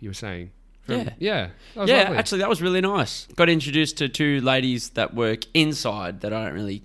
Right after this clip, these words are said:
Speaker 2: see 'cause I'm outside. And one's from Spain, one's from France, and, uh,
Speaker 1: Very timely.
Speaker 2: they both basically gave me some great advice
Speaker 1: Great.
Speaker 2: for our trip. Um,
Speaker 1: Fantastic.
Speaker 2: told me a f-,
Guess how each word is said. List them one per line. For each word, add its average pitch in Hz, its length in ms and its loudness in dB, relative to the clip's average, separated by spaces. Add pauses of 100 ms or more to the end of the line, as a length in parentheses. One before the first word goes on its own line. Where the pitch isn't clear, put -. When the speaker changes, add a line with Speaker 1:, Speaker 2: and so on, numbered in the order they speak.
Speaker 2:
see 98 200 -6
'cause - 160 -12
I'm 107 140 -4
outside. 87 480 -6 (500)
And 151 320 -2
one's 139 240 -2
from 135 160 -2
Spain, 143 380 0
one's 143 180 -2
from 131 220 -2
France, 151 560 -2
and, 135 180 0
uh, 139 260 4
Speaker 1:
Very 143 140 2
timely. 120 640 -2
Speaker 2:
they 139 120 2
both 139 380 0 (140)
basically 143 340 -2
gave 143 220 2
me 139 100 0
some 131 220 -4
great 156 180 4
advice 139 560 2 (160)
Speaker 1:
Great. 165 260 -2
Speaker 2:
for 139 140 -6
our 131 120 0
trip. - 340 -8 (280)
Um, - 80 -8
Speaker 1:
Fantastic. 123 500 -2 (280)
Speaker 2:
told 156 240 -6
me 147 100 -6
a 143 40 -8
f-, 139 120 -14